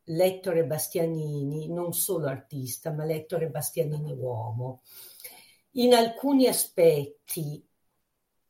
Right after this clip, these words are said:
Uno, innanzitutto, la signorilità, l'eleganza,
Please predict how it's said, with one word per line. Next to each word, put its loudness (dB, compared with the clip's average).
Uno, 4
innanzitutto, -2
la 2
signorilità, -2
l'eleganza, -4